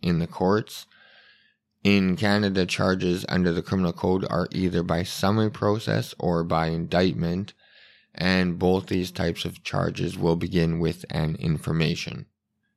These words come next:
So, an information must be sworn by the informant, who is normally a peace officer.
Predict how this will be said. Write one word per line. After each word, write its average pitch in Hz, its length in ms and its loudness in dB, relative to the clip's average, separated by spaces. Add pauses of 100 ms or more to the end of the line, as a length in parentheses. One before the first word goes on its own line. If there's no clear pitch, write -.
So, 85 600 4 (100)
an 104 140 6
information 117 580 4
must 110 220 0
be 107 100 2
sworn 98 480 0
by 90 160 2
the 92 140 0
informant, 92 680 2
who 98 120 0
is 85 160 2
normally 87 420 2
a 82 60 -2
peace 98 280 -2
officer. 98 640 -2